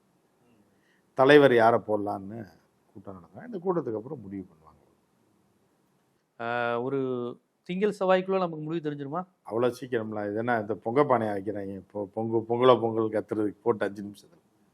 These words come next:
Speaker 1: ஆகும். இன்னும் அடிதடி அளவுக்கு போல, ஏன்னா பெரிய அளவுல பிரச்சனை போயிட்டு இருக்கு. ஜி மேல கை வைக்கணும்னா இந்த சான்ஸை விட்டா ஆர் எஸ் எஸ்க்கு வேற வழியே இல்ல.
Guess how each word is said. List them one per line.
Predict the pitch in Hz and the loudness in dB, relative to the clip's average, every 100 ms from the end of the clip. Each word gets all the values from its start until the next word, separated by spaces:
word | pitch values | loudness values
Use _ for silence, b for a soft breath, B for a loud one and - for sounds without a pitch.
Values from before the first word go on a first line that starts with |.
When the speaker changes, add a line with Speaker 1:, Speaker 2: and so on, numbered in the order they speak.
| _ _ _ _ | _ _ _ _
Speaker 1:
ஆகும். | - 123 180 127 - _ _ _ _ _ _ _ _ | -2 4 4 2 -4 _ _ _ _ _ _ _ _
இன்னும் | 98 131 123 | -6 0 2
அடிதடி | 113 101 123 135 131 | 2 0 2 4 6
அளவுக்கு | 131 147 165 131 | 6 6 4 0
போல, | 135 147 120 143 - _ 101 | 2 4 4 0 -6 _ -10
ஏன்னா | 117 110 101 90 - - _ _ _ - - | -8 -6 -10 -14 -20 -20 _ _ _ -14 0
பெரிய | 127 175 | 8 12
அளவுல | 180 185 160 | 12 12 10
பிரச்சனை | 123 113 120 | 4 -4 -6
போயிட்டு | 101 98 90 | -10 -12 -14
இருக்கு. | _ _ _ _ _ _ _ _ _ _ | _ _ _ _ _ _ _ _ _ _
ஜி | - 175 | -2 2
மேல | 190 165 139 | 6 6 6
கை | 135 151 | 6 6
வைக்கணும்னா | 147 123 123 123 156 190 | 6 4 -2 0 -2 -4
இந்த | 131 139 147 143 135 120 139 | -6 -4 -2 4 4 4 6
சான்ஸை | 165 185 160 123 | 6 4 2 2
விட்டா | 117 170 | 0 2
ஆர் | 139 120 | 4 4
எஸ் | 123 113 | 0 -4
எஸ்க்கு | 113 | -8
வேற | 127 98 | -6 -8
வழியே | 87 92 101 | -10 -12 -12
இல்ல. | 87 | -12